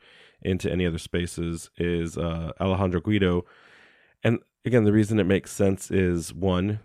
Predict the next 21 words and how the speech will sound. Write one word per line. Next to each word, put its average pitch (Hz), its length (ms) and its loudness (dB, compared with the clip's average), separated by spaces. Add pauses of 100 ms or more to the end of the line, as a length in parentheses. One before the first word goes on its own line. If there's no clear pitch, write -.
(180)
um, 85 640 -2 (260)
it 98 200 -2
would, 90 360 2
he, - 240 -8
he's 98 280 -2
a 92 40 -2
C 117 200 0
D 98 120 0
M. 110 200 0
So - 160 -6
to 98 160 -4
your 92 100 4
point - 380 -4
about, 90 640 -2 (160)
uh, 92 220 0
needing 92 360 0
a 87 40 2
more 90 200 2
defensively 90 640 -2
minded 87 440 -4
player, 95 400 0